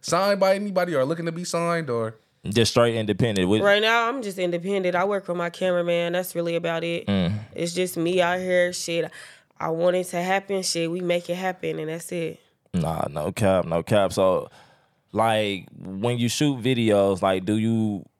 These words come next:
Speaker 2: do you just, like, how, like, will you make a song,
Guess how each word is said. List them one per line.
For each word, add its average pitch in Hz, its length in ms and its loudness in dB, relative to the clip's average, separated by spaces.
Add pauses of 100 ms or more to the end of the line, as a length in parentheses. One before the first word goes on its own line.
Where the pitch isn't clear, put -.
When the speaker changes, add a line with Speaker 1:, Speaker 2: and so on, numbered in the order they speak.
Speaker 2:
do 104 120 0
you 117 180 0
just, 104 600 0 (600)
like, 113 280 0 (160)
how, 127 340 0 (160)
like, 120 380 -2 (180)
will 127 140 2
you 127 120 2
make 127 220 2
a 117 80 2
song, 123 720 2